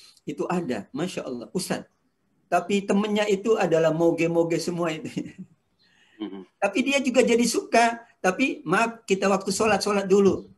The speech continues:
Speaker 1: Ya, ini makanya yang ini ya. Kemudian udah, tidak lagi melakukan hal-hal yang mengganggu masyarakat.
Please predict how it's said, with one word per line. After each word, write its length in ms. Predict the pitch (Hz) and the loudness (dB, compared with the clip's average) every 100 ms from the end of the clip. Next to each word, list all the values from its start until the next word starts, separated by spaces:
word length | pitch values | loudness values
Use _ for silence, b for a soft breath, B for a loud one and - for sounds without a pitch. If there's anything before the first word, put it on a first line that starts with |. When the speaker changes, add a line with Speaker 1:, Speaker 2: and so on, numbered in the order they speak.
| _ _ _ - | _ _ _ -12
Speaker 1:
Ya, 160 | 117 - | -12 -4
ini 160 | 151 190 | 0 2
makanya 400 | 180 170 180 196 | 2 0 0 2
yang 160 | 185 190 | 2 2
ini 320 | 202 196 156 | 2 4 4
ya. 320 | 156 180 180 b b _ | 2 0 -4 b b _
Kemudian 480 | 147 147 151 175 170 | -8 -4 0 0 2
udah, 440 | 254 370 185 190 | 0 2 0 0
tidak 240 | - 156 160 | -2 2 4
lagi 240 | 165 160 165 | 2 2 0
melakukan 760 | 165 156 156 160 160 156 151 | 2 2 2 -2 0 0 -2
hal-hal 360 | 156 156 156 151 | -2 0 2 2
yang 200 | 151 147 143 | 2 0 -2
mengganggu 480 | 151 143 143 135 | 0 2 0 -2
masyarakat. 680 | 147 135 151 160 170 131 - | -4 -4 -2 -2 -2 -8 -10